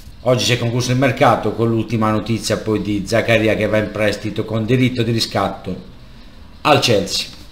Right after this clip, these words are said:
Una cosa alla volta, Juventus Spezia è stata un'altra partita brutta, fatto gol, ci siamo di nuovo chiusi, ma non è quella la,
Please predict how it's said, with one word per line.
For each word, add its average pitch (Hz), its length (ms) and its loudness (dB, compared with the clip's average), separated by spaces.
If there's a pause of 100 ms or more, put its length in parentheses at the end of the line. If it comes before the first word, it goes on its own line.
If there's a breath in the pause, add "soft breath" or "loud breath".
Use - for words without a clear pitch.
(600)
Una 151 220 4
cosa 123 180 4
alla 113 80 6
volta, 95 260 -2
Juventus 139 360 2
Spezia - 540 -2
è 107 80 -6
stata 143 200 2
un'altra 135 300 0
partita 147 560 0
brutta, 131 720 -2 (1400 soft breath)
fatto 160 380 4
gol, 170 460 8
ci - 100 -2
siamo 135 240 2
di 127 80 0
nuovo 147 200 2
chiusi, 139 420 0
ma 156 100 4
non 160 220 4
è 190 160 4
quella 110 360 4
la, 95 300 -2